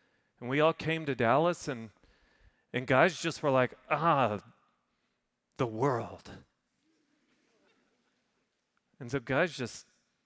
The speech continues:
that love Jesus in college, they just jump head first into the ways of the world for an extended period of time.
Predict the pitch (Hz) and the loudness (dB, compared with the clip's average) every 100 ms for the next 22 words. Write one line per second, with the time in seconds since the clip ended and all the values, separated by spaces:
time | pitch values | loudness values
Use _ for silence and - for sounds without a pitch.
0 | _ _ _ _ _ - 127 - 131 127 | _ _ _ _ _ -4 -4 -4 0 2
1 | 156 147 175 160 139 135 165 127 127 175 | 2 2 -6 -4 -6 -2 -4 -4 -6 -6
2 | 123 104 - 131 165 - - 147 139 - | -8 -14 -6 -4 -6 -8 2 2 2 0
3 | 151 165 - - - - _ _ _ _ | 0 0 -6 -16 -18 -20 _ _ _ _
4 | _ _ _ _ _ - 139 156 147 139 | _ _ _ _ _ -8 -4 -2 0 -2
5 | 151 143 131 180 226 - - _ _ _ | -2 -6 -8 -8 -10 -14 -20 _ _ _
6 | _ _ _ - 147 151 - - 156 180 | _ _ _ -6 -6 -6 -10 -4 -4 -4
7 | 165 175 185 160 - 165 214 | -8 -6 -6 -8 -10 -10 -10